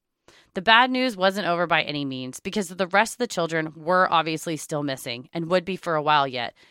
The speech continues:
including, again, Mikey Marshall, my uncle's friend. None of my family knew that while they were sitting, eating, and praising God, Mark hated school enough to skip out,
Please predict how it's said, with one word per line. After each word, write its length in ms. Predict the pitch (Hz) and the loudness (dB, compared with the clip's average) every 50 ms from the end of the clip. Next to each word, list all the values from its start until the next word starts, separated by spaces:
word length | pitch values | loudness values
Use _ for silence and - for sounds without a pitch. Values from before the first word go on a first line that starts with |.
| _ - | _ -6
including, 480 | 196 202 - 262 269 247 202 190 180 - | -6 -2 2 2 2 4 4 2 0 0
again, 480 | - 185 180 214 196 165 151 151 160 - _ | -2 0 4 4 6 6 4 2 -2 -6 _
Mikey 320 | - 165 165 175 - 220 214 | 0 2 2 2 2 0 2
Marshall, 460 | 202 180 175 160 - 156 143 143 151 | 2 2 2 2 2 0 0 0 0
my 200 | 165 175 160 139 | 0 0 0 0
uncle's 300 | 135 139 - 147 147 - | -2 -4 -4 -6 -6 -4
friend. 380 | - 147 117 107 71 - - - _ _ _ _ _ _ _ _ _ _ _ _ | -4 -4 -4 -4 -6 -10 -16 -20 _ _ _ _ _ _ _ _ _ _ _ _
None 180 | - 202 226 247 | 4 6 6 6
of 80 | 277 | 6
my 120 | 285 285 285 | 6 4 4
family 360 | - 240 220 220 226 226 214 | 4 2 2 2 2 2 2
knew 240 | 185 170 160 156 156 | 2 2 2 2 2
that 160 | 160 156 - | 2 2 2
while 140 | 160 151 151 | 2 2 2
they 140 | 147 156 165 | 2 2 0
were 120 | 180 208 | 0 -2
sitting, 500 | 202 - - 214 208 220 226 220 220 202 - _ _ | -2 -2 -2 -2 0 0 0 -2 -2 -6 -8 _ _
eating, 380 | - 202 190 190 185 180 175 - | -6 -4 -2 0 0 -2 -2 -6
and 120 | 170 156 | -8 -8
praising 380 | - - 170 185 190 214 240 226 | -2 0 0 0 2 0 0 2
God, 340 | 185 170 165 160 160 165 - _ _ _ _ | 4 4 6 6 4 2 0 _ _ _ _
Mark 240 | - 170 175 202 - | 0 2 2 2 4
hated 260 | - 214 208 214 208 | 2 2 2 2 0
school 280 | - - - 240 214 185 | -2 -2 0 2 4 4
enough 240 | 160 151 143 156 - | 4 2 0 -2 -2
to 80 | - | -6
skip 300 | - - - 185 175 - | -12 -4 -2 -2 0 4
out, 320 | 202 190 190 156 147 - | 6 6 6 6 6 4